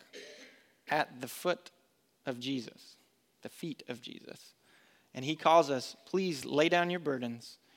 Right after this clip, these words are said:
You aren't meant to carry those things. That's what I'm here for. Put your burdens down. Feel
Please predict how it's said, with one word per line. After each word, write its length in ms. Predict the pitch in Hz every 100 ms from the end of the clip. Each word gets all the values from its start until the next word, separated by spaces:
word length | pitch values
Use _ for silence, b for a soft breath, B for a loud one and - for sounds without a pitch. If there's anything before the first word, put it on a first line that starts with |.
| b -
You 200 | 151 160
aren't 180 | 170
meant 320 | 156 147 - -
to 80 |
carry 380 | 165 - 165 147
those 260 | 135 131 117
things. 540 | - 123 123 131 - _ b b b b
That's 260 | 135 143 -
what 100 | 143
I'm 200 | 147 147
here 200 | 139 127
for. 400 | - 123 120 123 b b b b -
Put 200 | 160 -
your 80 | 160
burdens 360 | 156 160 147
down. 420 | - 135 127 127 123 _ _ _ _ _ _ - -
Feel 500 | - 170 170 170 165